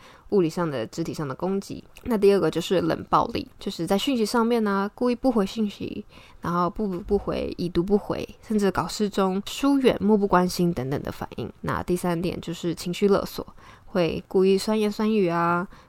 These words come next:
冷言冷语啊，可能我想要跟你见面，你不，你可能因为吵架不愿意见我，我就会跟你用一些口头上的威胁，就是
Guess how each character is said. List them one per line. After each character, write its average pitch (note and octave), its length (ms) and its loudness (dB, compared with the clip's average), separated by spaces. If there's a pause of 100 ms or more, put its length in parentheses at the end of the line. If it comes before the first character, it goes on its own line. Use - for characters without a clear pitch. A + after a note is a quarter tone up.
冷 E3+ 140 0
言 E3+ 160 -2
冷 F3 140 -2
语 F3 260 -2
啊， D#3 120 -6
可 - 140 -10
能 D#3+ 300 -6 (160)
我 G3 200 6
想 G3+ 200 2
要 F3+ 100 6
跟 G3+ 120 4
你 F3+ 80 2
见 F3+ 180 0
面， E3+ 140 2
你 E3 80 -2
不， G3+ 300 -4
你 F3+ 140 -2
可 - 160 -4
能 F3+ 120 0
因 G3 60 2
为 A#3 80 6
吵 D#3 180 -2
架 D3+ 160 -6
不 F3 120 -2
愿 F3 120 2
意 F3+ 60 0
见 F3 180 -4
我， - 80 -10 (120)
我 - 100 -10
就 F#3+ 140 -4
会 G3 120 -2
跟 F#3+ 160 -4
你 F3 220 -6 (480)
用 F3+ 240 0
一 - 20 -6
些 E3 180 -4
口 - 180 -6
头 - 100 -6
上 F3+ 180 -2
的 D#3 60 -4
威 D#3+ 200 2
胁， - 280 -8
就 E3 100 -10
是 D#3+ 220 -8